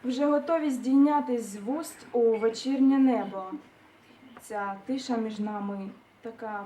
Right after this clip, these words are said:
прозоро пуста. Мовчи, не кажи нічого, не треба. Ми вже сказали одне одному все, що хотіли, все, що можливо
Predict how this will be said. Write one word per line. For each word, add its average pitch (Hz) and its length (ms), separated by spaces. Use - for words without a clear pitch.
прозоро 226 420
пуста. 233 440
Мовчи, 247 480
не 240 180
кажи 247 320
нічого, 196 460
не 254 100
треба. 190 360
Ми 247 320
вже 233 200
сказали 262 600
одне 226 340
одному 226 340
все, 262 300
що 269 200
хотіли, 233 480
все, 214 340
що 240 240
можливо 247 500